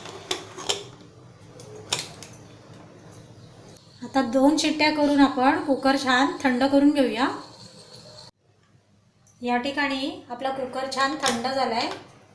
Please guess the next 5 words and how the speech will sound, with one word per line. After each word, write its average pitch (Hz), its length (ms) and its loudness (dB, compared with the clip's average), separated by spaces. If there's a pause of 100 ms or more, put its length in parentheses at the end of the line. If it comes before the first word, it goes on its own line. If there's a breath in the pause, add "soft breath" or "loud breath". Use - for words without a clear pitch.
(220)
आपण 247 220 -8
झाकण 240 400 -4
उघडूया. 233 420 -6 (4000)
तरी 247 200 0
बघा, 262 360 2